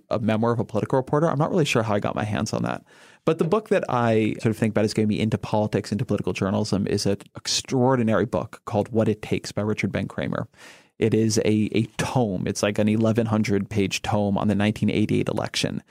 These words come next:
It is amazing. It is the most amazingly written book. He was a leader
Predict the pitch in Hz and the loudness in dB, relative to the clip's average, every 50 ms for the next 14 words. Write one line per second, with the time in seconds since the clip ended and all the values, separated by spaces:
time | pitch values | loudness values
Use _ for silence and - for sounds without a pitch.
0 | - - - - _ _ _ _ 131 113 120 117 104 95 - - - 117 110 95 | -20 -20 -20 -20 _ _ _ _ 0 2 4 4 2 0 -2 -4 -4 -4 -2 -2
1 | 80 76 - - - - 131 123 - _ _ - - 107 101 95 - - - 110 | -2 -2 -2 -4 -6 -8 -10 -14 -18 _ _ -4 0 0 0 0 0 0 0 2
2 | 107 101 - - - - - - 107 110 110 104 104 107 107 113 113 113 - - | 2 0 -2 -6 -10 -12 -12 -10 -6 -2 0 2 2 4 2 2 2 0 -2 -2
3 | - 107 104 101 101 104 104 107 110 107 104 104 104 104 117 - - - - 107 | -2 0 0 2 2 2 2 0 0 -2 -2 -2 -2 -4 -4 -6 -6 -8 -10 -10
4 | - - - - - - - _ _ _ _ _ _ - - 120 117 107 113 113 | -8 -8 -10 -10 -14 -20 -20 _ _ _ _ _ _ -2 2 4 4 6 6 4
5 | 110 104 98 - - - 85 107 110 107 104 101 101 - - - - _ _ _ | 4 4 2 0 0 0 2 2 2 2 2 2 0 0 -2 -6 -10 _ _ _
6 | _ _ _ _ _ - 110 113 113 113 113 110 110 107 | _ _ _ _ _ 2 4 4 4 4 4 4 2 2